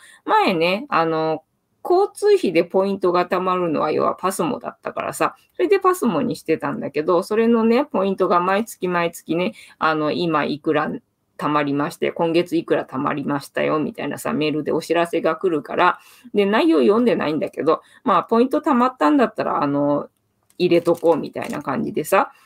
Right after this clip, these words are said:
ただ、ここんとこ電車乗ってなかったからさ。<laughs> 電車のか、乗ってなかったけど、でもそのお知らせが来たっていうことは、まあ、何ヶ月か前の、えーと、情報が、まあ、今に来てるみたいな、クレジットカード的な感じで、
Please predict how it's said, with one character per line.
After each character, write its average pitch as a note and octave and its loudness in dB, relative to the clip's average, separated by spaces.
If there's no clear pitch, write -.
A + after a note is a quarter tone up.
た - 2
だ、 D4+ 4
こ - -4
こ F#4+ 4
ん G#4+ -2
と G4 4
こ G3+ 2
電 G3+ 4
車 B3 0
乗 E3 2
っ E3+ -4
て C4 4
な E4+ 4
か E4+ 2
っ - -6
た - -6
か C#3+ -4
ら - -6
さ。 E3 4
<laughs> F4+ 0
電 D4+ 2
車 A4 4
の G4 -4
か、 - 2
乗 C4+ 6
っ C4+ -10
て F#4+ 0
な G#4 2
か - 4
っ A3+ -6
た - 0
け D#3 -4
ど、 F3 2
で G3+ 4
も F3 0
そ - -2
の E3+ 4
お G#3 4
知 B3 2
ら D#4+ 4
せ - 2
が F4+ 4
来 - -10
た G#3+ 2
っ - -4
て - -4
い D3+ 0
う - -2
こ C#3+ -2
と - -2
は、 F3+ 4
ま A#3+ 2
あ、 F#3+ 0
何 G3+ 2
ヶ E4+ 2
月 F4+ 0
か E4 2
前 F4+ 2
の、 D#3+ 0
え E3 2
ー D3+ -2
と、 D3+ -2
情 D#3+ 2
報 D#3 2
が、 G3+ 2
ま D#3+ 2
あ、 D3+ 4
今 E3 2
に - -6
来 - -20
て D#3 -2
る D3+ 0
み D#3 -2
た - -4
い - -2
な、 E3+ 0
ク - 2
レ E3+ 6
ジ D3+ -6
ッ - -14
ト D3 -4
カ D3+ 2
ー C#3+ -2
ド C#3+ -6
的 D3 -4
な C#3+ 0
感 C3 -4
じ C#3+ -6
で、 G#3+ 2